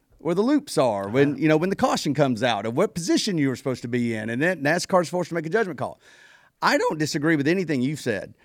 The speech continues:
Speaker 1: about, I, like, I don't think there's any data that suggests that the rule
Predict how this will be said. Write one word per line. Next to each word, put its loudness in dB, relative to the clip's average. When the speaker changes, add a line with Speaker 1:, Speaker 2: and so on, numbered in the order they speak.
Speaker 1:
about, 2
I, 6
like, 4
I 6
don't 4
think 0
there's 2
any 0
data 2
that -8
suggests 0
that -2
the 4
rule 6